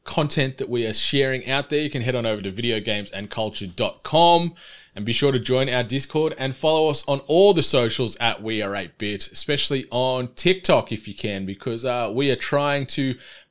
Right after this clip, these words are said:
build that little TikTok space up, regular drops every week with, uh, slices brought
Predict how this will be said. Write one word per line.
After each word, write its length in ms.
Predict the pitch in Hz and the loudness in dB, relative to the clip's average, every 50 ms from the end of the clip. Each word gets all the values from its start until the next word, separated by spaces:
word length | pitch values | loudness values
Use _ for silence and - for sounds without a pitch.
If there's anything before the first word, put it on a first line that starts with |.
| _ - | _ 2
build 260 | - 165 180 180 170 | 4 6 6 6 6
that 220 | 160 160 151 131 143 | 4 4 4 4 2
little 160 | 143 135 127 | 0 0 0
TikTok 480 | 127 - 151 123 - - 139 135 117 - | -2 -2 -4 -4 -4 -2 -2 -2 -2 -2
space 400 | - - 139 120 120 117 - - | -2 2 2 2 2 2 2 2
up, 240 | 120 117 117 - - | 0 0 0 -4 -10
regular 480 | 113 117 151 180 180 160 147 131 120 110 | -2 2 4 4 4 2 -2 -2 -2 -2
drops 360 | 92 - 110 104 101 - - | -4 -4 -4 -4 -4 -4 -4
every 240 | 117 104 95 101 95 | -4 -4 -4 -6 -8
week 360 | 92 98 98 98 95 - - | -6 -4 -4 -6 -6 -10 -10
with, 240 | 104 101 98 - - | -10 -10 -8 -6 -4
uh, 200 | 104 98 98 95 | -4 -4 -2 -2
slices 880 | - - - 127 127 123 120 120 120 - - 127 120 113 107 - - - - - - - _ _ - | -4 -4 -2 2 2 2 4 2 0 0 -2 -2 -2 -2 -2 -4 -6 -8 -12 -20 -20 -20 _ _ -2
brought 420 | - 135 131 135 131 127 - - | 2 4 6 6 6 4 2 -4